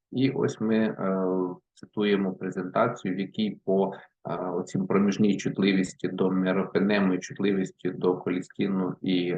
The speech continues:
ем, тайгіцикліну і аміка-,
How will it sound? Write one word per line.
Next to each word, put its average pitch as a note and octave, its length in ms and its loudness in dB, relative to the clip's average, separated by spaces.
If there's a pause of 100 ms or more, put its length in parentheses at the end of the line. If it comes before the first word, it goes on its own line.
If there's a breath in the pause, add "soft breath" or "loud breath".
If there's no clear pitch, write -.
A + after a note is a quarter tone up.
ем, E2 680 -2 (500)
тайгіцикліну F#2+ 1000 0 (140)
і F#2 340 2 (260 loud breath)
аміка-, F#2+ 540 0